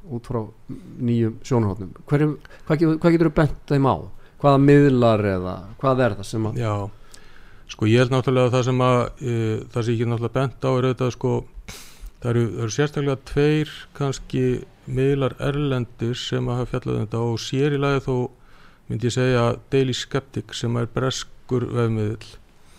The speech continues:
Speaker 2: eh, sem að, eh, var settur á fót, eh, snemma á árinu, eh, tvö þúsund og tuttugu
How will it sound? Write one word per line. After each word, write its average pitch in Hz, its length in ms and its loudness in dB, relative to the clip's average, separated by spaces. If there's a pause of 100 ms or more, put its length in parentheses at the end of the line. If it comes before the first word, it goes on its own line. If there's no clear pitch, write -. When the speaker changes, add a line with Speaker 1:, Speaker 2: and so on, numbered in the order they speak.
(600)
Speaker 2:
eh, 107 440 2 (120)
sem 117 280 -2
að, 110 340 0
eh, 110 360 -2 (180)
var 117 180 0
settur 131 500 -2
á 120 100 2 (140)
fót, 123 800 -2
eh, 107 640 -6
snemma 120 360 -4
á 120 120 2 (100)
árinu, 117 460 -2 (240)
eh, - 320 -10 (600)
tvö 123 140 -2
þúsund - 140 -6
og 107 80 -6
tuttugu 165 400 -2